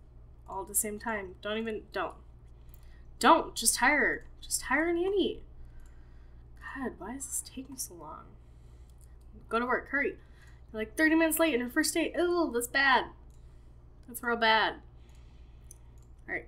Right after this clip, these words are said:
cool. Here's the nanny. Hi.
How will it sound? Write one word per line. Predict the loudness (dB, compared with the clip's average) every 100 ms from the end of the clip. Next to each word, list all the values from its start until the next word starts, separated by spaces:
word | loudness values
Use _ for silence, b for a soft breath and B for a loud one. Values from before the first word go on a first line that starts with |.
| -14
cool. | -12 -12 -16 -12 0
Here's | 4 6 6
the | 6
nanny. | 6 4 2 -2 -4 -6 -2
Hi. | 0 2 4 4 4 0 -2 -6